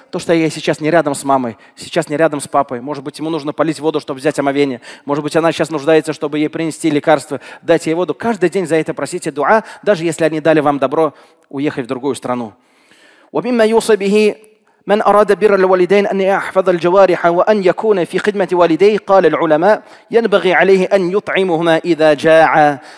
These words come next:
وأن يلبسهما إذا عريا، وأن يدخل السرور في قلبيهما.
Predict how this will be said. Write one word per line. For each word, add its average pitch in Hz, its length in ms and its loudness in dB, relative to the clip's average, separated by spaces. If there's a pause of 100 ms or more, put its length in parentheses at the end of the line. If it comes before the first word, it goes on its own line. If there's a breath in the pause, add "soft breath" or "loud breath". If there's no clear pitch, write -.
(120)
وأن 160 320 0
يلبسهما 156 600 0
إذا 147 300 2
عريا، 147 540 2 (220 loud breath)
وأن 190 300 0
يدخل 160 440 -2
السرور 143 480 0
في 143 180 -6
قلبيهما. 131 760 -2